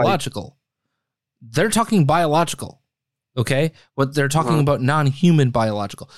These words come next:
Speaker 1: So they're not. T-, are they talking about, like, you know, um, the biological, like, amoebas that we can't see, or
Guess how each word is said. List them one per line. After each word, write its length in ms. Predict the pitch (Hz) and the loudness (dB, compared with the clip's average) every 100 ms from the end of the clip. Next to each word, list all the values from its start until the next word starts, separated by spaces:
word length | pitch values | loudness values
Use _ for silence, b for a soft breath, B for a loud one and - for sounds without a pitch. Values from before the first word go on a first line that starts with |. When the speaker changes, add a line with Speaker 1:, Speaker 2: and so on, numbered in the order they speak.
| B - | B -4
Speaker 1:
So 260 | 190 165 | 0 2
they're 160 | 147 233 | 2 0
not. 220 | 262 180 | 0 -4
T-, 120 | - - | -10 -8
are 160 | 160 | -4
they 160 | 156 147 | 0 0
talking 400 | 151 160 175 156 | 0 -2 -2 0
about, 400 | 139 139 135 135 | 0 0 0 -2
like, 360 | 123 120 - - b b - | -2 -2 -4 -14 b b -2
you 120 | 139 | 0
know, 420 | 127 113 107 95 b _ _ | 2 2 0 -4 b _ _
um, 600 | 139 127 110 107 104 92 - _ _ _ _ _ _ _ _ _ 131 | -2 0 0 -2 -6 -8 -14 _ _ _ _ _ _ _ _ _ -2
the 320 | 139 127 110 | 0 2 0
biological, 1400 | 110 127 139 131 127 120 135 131 123 120 117 113 104 - _ | 0 0 0 0 0 -2 -2 0 2 2 2 2 -2 -6 _
like, 420 | 120 107 98 - _ _ _ _ _ _ _ _ _ _ _ _ _ _ _ 233 _ _ _ - | -4 -2 -4 -10 _ _ _ _ _ _ _ _ _ _ _ _ _ _ _ _ _ _ _ -2
amoebas 680 | 131 120 147 151 156 151 143 | 0 2 2 2 2 2 0
that 120 | 147 | -2
we 120 | 135 | -4
can't 340 | - 151 151 | 0 -2 0
see, 680 | - - 143 143 143 143 143 | -4 0 2 4 2 0 0
or 600 | - 120 120 117 113 135 | 0 2 2 2 2 0